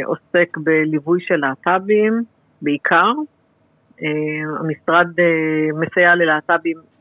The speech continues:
גם ל-, להגן על הזוגיות שלהם ולהקים משפחות, וגם, אה, במצבי משבר, אם חלילה משהו משתבש, כמו, אה, תאונה, מחלה, פטירה, חס ושלום, אה, וגם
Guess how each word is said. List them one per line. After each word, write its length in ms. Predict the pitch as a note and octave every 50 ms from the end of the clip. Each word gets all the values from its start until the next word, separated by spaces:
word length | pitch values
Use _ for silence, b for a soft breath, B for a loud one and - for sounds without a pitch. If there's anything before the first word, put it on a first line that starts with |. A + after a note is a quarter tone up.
| - -
גם 240 | F3 E3+ E3+ F3 E3+
ל-, 640 | D#3 D#3 D3+ D3+ D3+ D3+ D3 - _ _ - E3
להגן 460 | D#3 D#3 D#3 D3 - E3+ F3 E3+ E3 D#3+
על 120 | D3+ D3
הזוגיות 480 | C#3 - D#3 D3+ C#3+ D#3+ F3 G3 - -
שלהם 400 | - G3 F#3+ F#3 F#3 F#3 F#3 F#3+ - _ _ _ _ _ _ _ _ _ _ -
ולהקים 500 | D#3+ D3 E3 D#3 D3+ C#3+ - - F3+ E3
משפחות, 560 | D#3+ - - - - - - F3 G#3 C4+ F4 - _ _ _ _ b b b b _ _ _ _ _ -
וגם, 560 | F3 E3+ F3 A#3 C4+ C4+ C4 C4 C4+ C#4+ D4+ D4
אה, 140 | A3 F3+ E3+ D#3+
במצבי 400 | D3+ D#3 D#3+ D#3+ - - F3 F3 F3+ F3
משבר, 440 | F3 E3 - - G3 G#3+ A3 A3 G3+ F3+ F3
אם 60 | E3+ D#3
חלילה 560 | - - D#3+ E3 E3+ F3+ F#3 F3+ E3 D#3 D3+ C#3+ - -
משהו 260 | D#3 D#3 D#3 - -
משתבש, 680 | F3 E3 D3+ - - D#3+ D3 C#3+ G3+ A3+ A#3+ A#3 G#3+ F#3 - - - -
כמו, 400 | - - D#3+ D#3 D#3 D#3+ D#3+ D#3+
אה, 220 | D#3 D3+ D3+ D3 D3+ D3+ B B B B B B _ _
תאונה, 680 | - - D#3 D3+ D#3 D#3 D#3+ F3 F#3 G3 F#3 F3+ F3 D#3+ D#3 D3+
מחלה, 680 | D3 - - - D3+ D3 D3 D3+ E3 F3 F3+ F3 E3 D#3 D3+ _
פטירה, 640 | _ _ _ - D#3 D3 - D3+ E3 F3 F#3+ F#3 F3 D#3+ - -
חס 120 | E3+ D#3 _ -
ושלום, 540 | E3+ - - E3 F3 G#3+ A#3+ B3 A#3 A3+ B3 C4 _ _ _ _ _ _ _ _ - -
אה, 500 | D3 D3+ D3+ D3 D3 D3 D3+ D3+ D3+ D3+ C#3 C#3+
וגם 300 | E3 D3+ D#3+ D#3+ E3